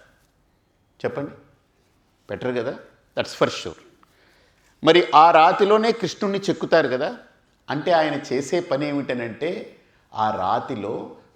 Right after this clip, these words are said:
కృష్ణుడు కాని వాటిని తీసేయడమే ఆయన చేసే పని. కృష్ణుణ్ణి ఏమీ చేయక్కర్లేదు, కృష్ణుణ్ణి ముట్టుకునే హక్కు ఎవడికి లేదు, అంత దమ్ము, అంత ధైర్యం ఎవడికి లేదు, కృష్ణుణ్ణి తయారు చేయగలిగే అంత మనగాడు ఎవడూ లేడు.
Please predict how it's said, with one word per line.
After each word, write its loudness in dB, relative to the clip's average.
కృష్ణుడు -10
కాని -4
వాటిని -2
తీసేయడమే -6
ఆయన -10
చేసే -14
పని. -20
కృష్ణుణ్ణి -2
ఏమీ 6
చేయక్కర్లేదు, 2
కృష్ణుణ్ణి -6
ముట్టుకునే 0
హక్కు 2
ఎవడికి 4
లేదు, -6
అంత 0
దమ్ము, 2
అంత 0
ధైర్యం 0
ఎవడికి -6
లేదు, -16
కృష్ణుణ్ణి 0
తయారు 4
చేయగలిగే -2
అంత -6
మనగాడు 2
ఎవడూ 2
లేడు. -10